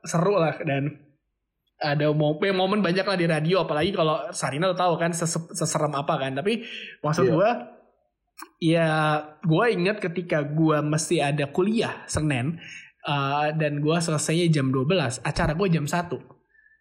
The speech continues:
Speaker 1: Lo mau tahu
Speaker 2: Hmm.
Speaker 1: apa yang gua lakukan? Gua hari Minggu datang ke kantor bikin skrip. Bikin skrip
Speaker 2: Itu
Speaker 1: sampai ma-,
Speaker 2: dedikasi
Speaker 1: sampai
Speaker 2: namanya.
Speaker 1: malam.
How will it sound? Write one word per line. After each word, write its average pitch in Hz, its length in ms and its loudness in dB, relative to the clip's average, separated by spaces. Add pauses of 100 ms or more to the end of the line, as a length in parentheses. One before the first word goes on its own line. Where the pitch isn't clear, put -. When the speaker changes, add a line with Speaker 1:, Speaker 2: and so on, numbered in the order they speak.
(240)
Speaker 1:
Lo 196 380 2
mau 170 140 0
tahu 165 120 2
Speaker 2:
Hmm. 202 100 2
Speaker 1:
apa - 100 -2
yang 190 120 2
gua 175 160 2
lakukan? 196 320 0
Gua 170 200 4
hari 208 160 2
Minggu 180 280 2
datang 160 260 0
ke 151 100 0
kantor 160 400 0
bikin 139 220 -2
skrip. - 280 -4 (1500)
Bikin 156 280 -2
skrip 160 260 0
Speaker 2:
Itu 160 160 2
Speaker 1:
sampai 165 140 4
ma-, 147 320 0
Speaker 2:
dedikasi 156 240 0
Speaker 1:
sampai 156 400 2
Speaker 2:
namanya. 170 100 2
Speaker 1:
malam. 165 300 2